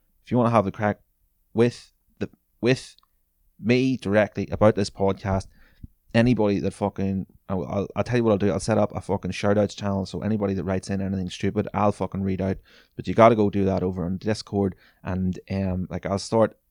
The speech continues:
like, an event. I don't know what the best way to get a hold of everybody is, because, like, not everybody has Facebook anymore, so it's just not so simple. But, like, I will be making sure via this Discord server that absolutely everybody knows when the live episodes are gonna be happening.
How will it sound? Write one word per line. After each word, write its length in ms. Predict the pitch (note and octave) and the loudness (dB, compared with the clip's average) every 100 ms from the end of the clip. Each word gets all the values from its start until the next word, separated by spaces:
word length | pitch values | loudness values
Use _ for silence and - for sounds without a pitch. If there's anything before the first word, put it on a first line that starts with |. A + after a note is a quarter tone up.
| _ | _
like, 200 | F#2+ - | -8 -6
an 140 | F#2 | -4
event. 380 | F#2 G2 G#2+ G#2 | -2 0 -2 -2
I 80 | - | -4
don't 220 | F#2+ G2+ | -4 -4
know 420 | F#2+ F#2+ F#2+ F#2 - _ _ _ _ _ _ _ _ | -4 -2 -2 -4 -8 _ _ _ _ _ _ _ _
what 220 | G2+ F#2+ | -2 -2
the 60 | - | 0
best 280 | G2+ F#2+ - | 0 0 0
way 80 | F#2+ | -2
to 80 | |
get 140 | F#2+ F2+ | 0 -2
a 40 | |
hold 220 | - G2 | 0 -2
of 80 | G2+ | 0
everybody 360 | F#2+ G2 F#2 F#2 | -2 -2 -2 -2
is, 120 | F#2 | -4
because, 200 | - F#2+ | -6 -4
like, 140 | F#2+ | -2
not 140 | A#2+ A2+ | 2 2
everybody 320 | G#2+ G2 G2 | 2 2 0
has 200 | G2+ F2+ | -2 -4
Facebook 420 | - G2+ - G2 | -4 -4 -4 -6
anymore, 380 | G2 G2+ G2 G2 | -2 -2 -2 -4
so 180 | - F2 | -4 -6
it's 140 | - | -4
just 180 | G2+ - | -8 -4
not 160 | G2 - | -4 -4
so 100 | F2+ | -6
simple. 340 | - F#2+ G2+ | -4 -2 -2
But, 180 | F2+ - | -2 -4
like, 200 | F2+ - _ _ _ _ _ | -6 -8 _ _ _ _ _
I 200 | - G#2 | -2 0
will 180 | G2+ F#2+ | 2 0
be 140 | F#2 F#2+ | 0 0
making 320 | G#2 - F#2+ | 0 0 -6
sure 500 | - - F#2+ F#2 F2+ _ _ _ | -6 0 2 2 -2 _ _ _
via 240 | F#2+ F#2+ | 2 2
this 160 | F#2+ F#2 | 0 -4
Discord 540 | - G2+ - - G2 | 0 0 0 -2 -2
server 420 | - F#2+ F#2 F#2 - _ _ | 0 -2 0 -2 -6 _ _
that 180 | G2 - - | -6 -6 -6
absolutely 520 | F#2+ - F#2+ E2+ - | -8 -6 -4 -4 -4
everybody 460 | G#2 G2 G2 F#2+ F#2+ | -2 0 0 0 0
knows 380 | F#2+ F#2+ F#2 G2 | 0 0 -2 -2
when 320 | G2 G2 F#2+ | 0 0 0
the 80 | F#2+ | -2
live 340 | F#2+ G2 F#2 | -2 -2 -2
episodes 520 | F2+ F2+ D2+ F#2 F#2 | -2 -4 -6 -6 -4
are 100 | - | -4
gonna 160 | F#2 F#2+ | -2 -2
be 120 | F#2+ | -4
happening. 440 | G#2 G2 G2+ G2+ | -2 -2 0 -2